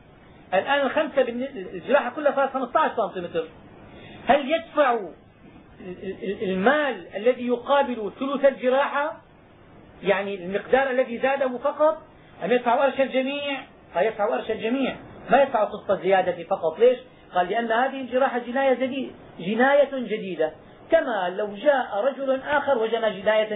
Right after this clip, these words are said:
جديدة يدفع أرش ال-، ال-، ال-، المسافة التي جناها، أم يدفع أرش جميع الجراحة؟" قال: "يدفع أرش جميع الجراحة". قال: "وكذلك الفعل الثاني الذي فعله المقتص ينزل منزلة الشخص الآخر،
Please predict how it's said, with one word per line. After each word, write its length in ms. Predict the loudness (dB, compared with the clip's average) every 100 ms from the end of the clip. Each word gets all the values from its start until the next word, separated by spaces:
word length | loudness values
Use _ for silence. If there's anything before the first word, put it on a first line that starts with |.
| -6
جديدة 480 | -6 2 2 4 0 -4 -18 0
يدفع 400 | 0 4 2 2
أرش 200 | 0 2
ال-، 240 | -2 -2 -12
ال-، 320 | -12 -12 -12 -10
ال-، 200 | -12 -12 -12 0
المسافة 420 | 2 4 2 -2 -8
التي 540 | -2 -2 -2 -14 -16 -20 -8
جناها، 540 | 0 2 2 0 -4 -6 -14 -6
أم 80 | -4
يدفع 220 | 0 0
أرش 200 | 0 0
جميع 340 | 0 0 0
الجراحة؟" 640 | -2 2 4 4 0 -6 -6 -18 -8
قال: 80 | -6
"يدفع 240 | -2 -2
أرش 140 | 0 -2
جميع 340 | -2 -4 -2
الجراحة". 560 | 0 2 4 2 0 -8 -18 0
قال: 120 | 0
"وكذلك 480 | 2 2 2 0 -4
الفعل 320 | -4 -4 -4
الثاني 400 | -6 0 0 2
الذي 260 | -2 -4 -4
فعله 540 | -2 0 0 -2 -6 -14 -8 2
المقتص 960 | 2 2 -6 0 -2 -2 -8 -6 -4 -8 -18 -20 -20 -16
ينزل 760 | 0 4 4 2 -2 -6 -4 -2
منزلة 520 | -2 -2 0 0 0 -2
الشخص 560 | -6 2 2 2 -8
الآخر، 760 | -12 -2 2 2 2 2 2